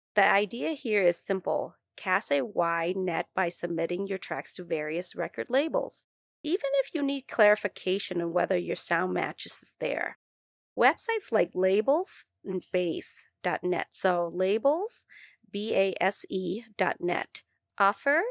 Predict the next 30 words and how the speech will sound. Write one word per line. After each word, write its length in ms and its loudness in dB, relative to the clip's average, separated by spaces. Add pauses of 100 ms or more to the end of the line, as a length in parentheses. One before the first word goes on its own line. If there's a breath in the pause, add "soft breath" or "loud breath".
(100)
a 80 2
convenient 680 -4
way 220 2
to 220 -6
access 500 0
a 80 2
list 300 -2
of 80 -4 (120)
record 360 0
labels. 540 -2 (500)
Copy 400 2
and 160 -2
paste 340 -2
their 120 4
emails 500 0
and 120 -2
send 380 0
them 280 4 (360)
to 160 -2
as 240 0
many 340 2
email 300 4
addresses 580 0
as 120 -8
possible. 760 -2 (300)
B 180 -4
C 180 -6
C 360 -2
the 100 4
emails. 600 -2